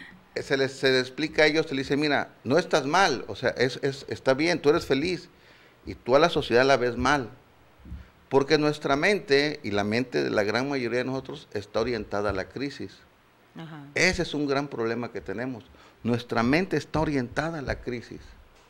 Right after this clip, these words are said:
Speaker 1: desafortunadamente. Si buscamos un periódico, lo leemos y decimos, "¿cuáles son las notas buenas?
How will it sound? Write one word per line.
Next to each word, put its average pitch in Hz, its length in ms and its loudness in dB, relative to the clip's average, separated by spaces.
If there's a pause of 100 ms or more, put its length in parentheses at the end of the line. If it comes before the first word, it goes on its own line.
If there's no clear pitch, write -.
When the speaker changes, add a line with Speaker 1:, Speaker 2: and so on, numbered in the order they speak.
(240)
Speaker 1:
desafortunadamente. 117 1080 -8 (760)
Si - 120 -2
buscamos 190 480 0
un 202 140 -2
periódico, 143 640 0 (1600)
lo 98 120 -6
leemos 131 580 -2 (320)
y 104 60 -6
decimos, 123 380 0
"¿cuáles 196 320 0
son 165 100 -2
las 139 100 4
notas 120 280 -2
buenas? 104 420 -8